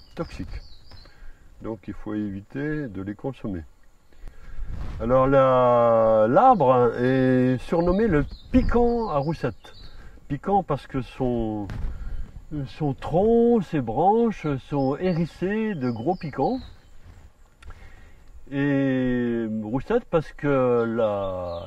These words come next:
l'arbre est fréquenté par les roussettes, en particulier, euh, lors de la floraison.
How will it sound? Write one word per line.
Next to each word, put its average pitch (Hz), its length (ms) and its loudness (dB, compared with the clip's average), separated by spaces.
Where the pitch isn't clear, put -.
l'arbre 123 360 -2
est 104 40 -8
fréquenté 151 640 -4
par 104 280 -4
les 104 140 -8
roussettes, 107 380 -8
en 107 80 -8
particulier, 110 880 -6
euh, 90 380 -8
lors 110 240 -2
de 98 80 -8
la 95 140 -6
floraison. 101 520 -8